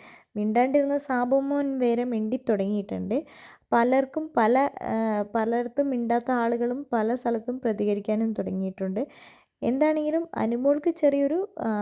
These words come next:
ഇത് ഹിന്റ് കൊടുത്തിട്ടുണ്ട്. എന്താണെങ്കിലും, ആ, ഷിയാസ് കരീം അനുമോളുടെ പ്ലാച്ചീനെടുത്ത് വലിച്ചെറിയുകയും ചെയ്തിട്ടുണ്ട്. ആ, ശോഭയാണെങ്കിലും പറഞ്ഞിട്ടുണ്ട്, "സ്ട്രോങ് ആവണം, ഈ പാവേനെ പിടിച്ചുകൊണ്ടിരിക്കാനല്ല ഇവിടെ വന്നിരിക്കുന്നത്." അതേപോലെ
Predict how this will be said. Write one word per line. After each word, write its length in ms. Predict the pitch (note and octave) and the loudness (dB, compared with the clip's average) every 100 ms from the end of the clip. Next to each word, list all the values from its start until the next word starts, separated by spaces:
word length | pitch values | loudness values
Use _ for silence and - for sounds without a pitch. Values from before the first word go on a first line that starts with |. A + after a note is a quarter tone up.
| G#3 | -4
ഇത് 280 | - A3 G3+ | -4 -8 -8
ഹിന്റ് 320 | G#3+ A3+ A3 | -8 -4 0
കൊടുത്തിട്ടുണ്ട്. 640 | C4 C4+ C4 C4 C4 A#3+ B3 | 4 4 4 -2 -2 -2 -2
എന്താണെങ്കിലും, 640 | A3+ A3 G#3+ G#3+ G#3+ A3+ C4 _ _ _ _ G#3+ | -2 -2 -2 -4 -4 -6 -10 _ _ _ _ -8
ആ, 80 | G#3+ | -6
ഷിയാസ് 420 | G#3+ G#3+ G3 G3 | -2 0 0 0
കരീം 340 | - G3 F#3+ G3+ - | -2 0 0 -4 -4
അനുമോളുടെ 440 | G#3 G#3 G#3+ A3 A3+ | -4 0 0 0 -2
പ്ലാച്ചീനെടുത്ത് 760 | A#3 G#3+ G#3+ A#3+ A#3+ A#3 A#3+ | 0 -2 -2 -4 -4 -2 0
വലിച്ചെറിയുകയും 640 | A3 G3+ G#3 A3+ A3 A3 | 0 -2 -4 -2 0 -2
ചെയ്തിട്ടുണ്ട്. 580 | A3 G3+ F#3+ G3 F#3+ G3 C#4 - - - - | -2 -2 -4 -6 -4 -4 -6 -10 -20 -20 -6
ആ, 100 | G#3+ | -4
ശോഭയാണെങ്കിലും 800 | - A3 G3 G#3+ B3 A#3 A#3 A#3+ | 0 2 4 4 2 0 -2 -4
പറഞ്ഞിട്ടുണ്ട്, 540 | A#3 A3 A3 A3+ A3+ B3 | -4 -2 -4 -6 -4 -4
"സ്ട്രോങ് 540 | - G#3+ G3 G3+ A3+ | -4 -2 -2 0 0
ആവണം, 420 | A3 G#3 G#3 C4 C#4+ G#3 | 0 0 -2 -4 -6 -4
ഈ 220 | G3+ G#3 | -2 -2
പാവേനെ 480 | G#3 G#3+ G#3 G#3+ A3+ | -2 -2 0 0 -2
പിടിച്ചുകൊണ്ടിരിക്കാനല്ല 960 | A3 G#3 A3 G#3 G#3 G#3 G#3+ G#3 G3+ A3 | -4 -4 -6 -4 -6 -4 -2 0 0 0
ഇവിടെ 200 | G#3 G#3 | 0 0
വന്നിരിക്കുന്നത്." 760 | G3+ G3+ G3+ - G3+ G3+ A3 E4 - - - _ | 0 -4 -6 -6 -4 -2 -2 -4 -8 -20 -20 _
അതേപോലെ 540 | A3 A3+ A#3 A3+ A3 | -2 0 2 2 0